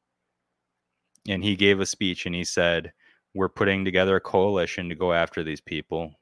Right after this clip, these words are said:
We're, we got forty nations or whatever. They're all gonna go after the terrorists, terrorists, and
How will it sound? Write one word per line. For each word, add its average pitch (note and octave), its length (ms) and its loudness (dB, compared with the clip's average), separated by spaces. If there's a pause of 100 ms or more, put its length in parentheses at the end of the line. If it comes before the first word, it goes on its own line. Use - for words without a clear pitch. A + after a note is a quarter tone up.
We're, E2 260 -10 (100)
we F2 140 -8
got E2 160 -4
forty F#2+ 320 -4
nations E2+ 560 -8
or D#2 100 -6
whatever. E2 520 -4 (540)
They're E2+ 160 4
all E2+ 100 4
gonna F2 180 -2
go E2+ 200 2
after E2 280 2
the E2+ 80 -4
terrorists, D#2 760 -2 (520)
terrorists, E2 640 -2 (1160)
and E2+ 580 0